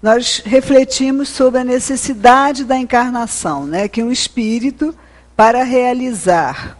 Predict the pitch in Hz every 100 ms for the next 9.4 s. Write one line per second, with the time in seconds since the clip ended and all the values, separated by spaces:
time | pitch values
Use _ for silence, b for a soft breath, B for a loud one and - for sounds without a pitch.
0 | - 202 202 208 208 185 240 302 262 311
1 | 330 - b b b b b 175 226 240
2 | 233 190 185 196 214 214 233 233 214 226
3 | 262 262 254 - 254 254 262 208 208 202
4 | 226 - 220 202 208 202 202 - - 196
5 | 202 185 180 180 190 - 196 190 - 202
6 | 143 139 170 190 196 208 254 - - 247
7 | 226 226 220 214 247 - 214 214 214 220
8 | 226 196 196 208 208 202 208 233 - 196
9 | 151 139 160 196